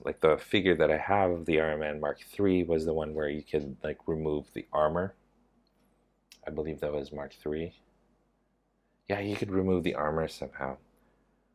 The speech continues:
So, yeah, it, it was very gimmicky, and it was,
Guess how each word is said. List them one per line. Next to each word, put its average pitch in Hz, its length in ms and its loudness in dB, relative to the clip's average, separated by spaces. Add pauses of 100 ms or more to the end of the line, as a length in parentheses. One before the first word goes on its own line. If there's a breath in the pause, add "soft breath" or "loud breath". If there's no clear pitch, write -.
So, 78 560 4 (600 soft breath)
yeah, 92 440 6
it, 85 120 -2
it 87 360 0
was 120 220 2
very 113 280 6
gimmicky, 90 600 2
and 90 160 0
it 87 100 0
was, 80 380 0